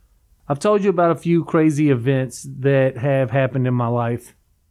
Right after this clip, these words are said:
Today I'm gonna tell you about the first event that took place to where one of my children actually scared the hell out of me. And some may argue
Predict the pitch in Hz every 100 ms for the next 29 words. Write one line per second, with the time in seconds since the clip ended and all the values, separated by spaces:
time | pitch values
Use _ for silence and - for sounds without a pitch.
0 | _ _ _ _ _ _ _ _ 156 151
1 | 208 208 180 185 170 160 151 147 131 -
2 | 160 160 139 131 143 143 143 - 143 143
3 | - 131 131 120 - - _ _ - 147
4 | 131 135 131 127 117 123 151 143 123 127
5 | 120 - 214 220 139 120 113 113 _ _
6 | _ _ _ _ _ _ 151 139 - 135
7 | 120 - 139 127 120 117 123 120 117 117
8 | 123 139 135 - - 165 165 151 226 226
9 | 196 190 165 180 175 165 196